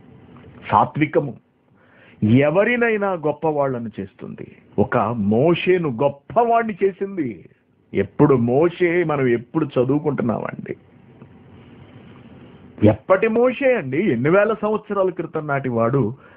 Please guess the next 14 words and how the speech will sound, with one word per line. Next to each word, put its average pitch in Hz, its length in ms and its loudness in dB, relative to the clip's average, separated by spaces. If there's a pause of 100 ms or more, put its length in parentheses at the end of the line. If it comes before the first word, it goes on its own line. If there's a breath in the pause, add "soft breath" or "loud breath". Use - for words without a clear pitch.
(280 loud breath)
ఈరోజు 135 400 4
అతడి 139 280 0
ప్రవర్తనను 214 680 0
మనం 202 260 0
జ్ఞాపకం 156 580 -4
చేసుకున్నాము 175 600 -2
అంటే 147 240 -2
నిన్న 131 260 0
ఇవాళ 120 460 0 (420 loud breath)
ఎంత 190 420 2
గొప్ప 139 580 0
జీవితం 202 560 -4
అతడిది, 156 360 -8
ఎంత 147 680 -2